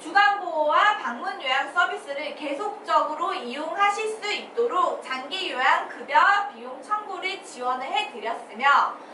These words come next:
본인 부담금 추가금 또한 같이 지원이 이루어졌습니다. 또한 재난기본 소득 신청이라든지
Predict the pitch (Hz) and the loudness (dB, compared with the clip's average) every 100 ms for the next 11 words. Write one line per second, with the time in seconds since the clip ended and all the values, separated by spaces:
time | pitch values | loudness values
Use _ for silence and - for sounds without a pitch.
0 | - 330 320 403 392 349 330 330 320 - | -14 -8 -6 -6 -6 -2 -2 -2 -6 -10
1 | 415 415 392 359 - 240 269 - 403 - | -2 2 4 2 -8 -2 2 4 4 0
2 | - 220 311 311 - 240 240 311 320 226 | -6 -8 -8 -12 -6 -4 -4 -4 -10 0
3 | 294 294 285 233 - 233 208 - 220 - | 4 4 2 -6 -10 -14 -8 0 2 2
4 | - - - - - 339 359 381 403 349 | -2 -14 -18 -18 -14 0 4 6 4 0
5 | 302 392 403 359 339 339 427 392 392 - | 4 4 4 0 2 2 0 -6 -6 -8
6 | 359 370 339 294 240 226 220 220 330 - | -8 0 0 2 -2 0 -6 -6 -4 -4
7 | - | -4